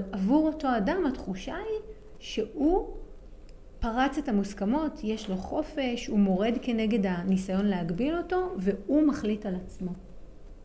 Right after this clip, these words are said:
מה את אומרת עד לכאן?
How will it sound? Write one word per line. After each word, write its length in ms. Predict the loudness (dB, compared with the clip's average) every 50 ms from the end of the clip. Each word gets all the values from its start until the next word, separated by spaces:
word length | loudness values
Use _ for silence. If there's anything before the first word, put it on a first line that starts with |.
| -18 -16 -16 -16 -16 -16 -16 -18 -18 -18 -18 -18 -20 -20 -20 -20 -20 -20 -20 -20 -20 -20 -20 -20 -20 -18 -10 -6
מה 120 | -6 -6 -6 -2
את 80 | 2 6
אומרת 400 | 8 10 10 10 8 6 6 6
עד 100 | 6 6
לכאן? 460 | 6 4 4 2 0 -2 0 2 2